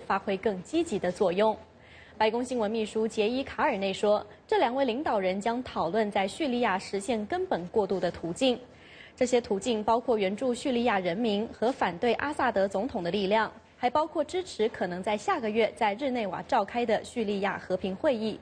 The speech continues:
卡尔内说，奥巴马仍然致力于推动阿萨德下台的目标，这样的格局反映了叙利亚人民的意愿和权利。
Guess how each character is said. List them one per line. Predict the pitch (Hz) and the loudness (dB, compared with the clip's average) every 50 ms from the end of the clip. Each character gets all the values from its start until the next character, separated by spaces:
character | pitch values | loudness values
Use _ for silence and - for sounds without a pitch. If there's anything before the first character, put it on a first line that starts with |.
| - - - - - - - - - | -14 -20 -20 -20 -20 -20 -20 -20 -10
卡 | - - 214 | -4 0 0
尔 | 220 196 | 0 0
内 | 185 202 202 | 0 -2 -2
说， | 196 - 226 220 220 220 - - - - _ - | 0 2 2 4 2 2 -2 -8 -20 -12 _ 0
奥 | 294 277 | 2 2
巴 | 294 302 | 2 2
马 | 285 226 196 | 0 0 -2
仍 | 196 233 254 | 0 0 0
然 | 262 226 208 226 | 0 0 -2 -2
致 | - - 359 311 | -4 -4 -2 -2
力 | 277 262 | 0 0
于 | 220 190 196 | -2 -2 -4
推 | 208 - 269 247 | -2 0 0 2
动 | 247 277 233 202 | 2 2 -2 -2
阿 | - - 277 | -4 -6 -6
萨 | 294 - 302 233 | -2 0 0 0
德 | 196 190 175 190 | 0 0 0 0
下 | - - 285 233 | 0 0 -2 0
台 | - 208 175 | 0 -2 -2
的 | - | 0
目 | 196 254 269 208 | 0 0 0 2
标， | - 226 220 226 233 - - - - - | 4 4 4 4 2 -2 -8 -16 -12 -2
这 | - 247 | 0 0
样 | 220 208 | 0 0
的 | 185 180 | -2 -6
格 | 175 175 - 185 | -6 -2 -2 -2
局 | 190 190 - 196 196 - - | -2 -2 -4 -4 -4 -4 0
反 | - 214 190 196 240 | 0 0 0 0 -2
映 | 311 294 254 | -2 0 2
了 | 220 202 202 | 2 0 0
叙 | - - 254 | 0 0 0
利 | 226 226 220 | 0 2 2
亚 | 214 196 | 2 2
人 | 190 180 180 | 2 0 0
民 | 214 247 240 | 0 0 0
的 | 233 226 | 0 0
意 | 220 320 330 294 254 | 0 0 0 0 2
愿 | 254 247 220 190 - | 2 2 0 0 0
和 | 185 - 196 190 | 0 0 0 0
权 | - - 185 160 175 | 2 0 -2 0 2
利。 | 202 240 226 196 | 2 2 0 0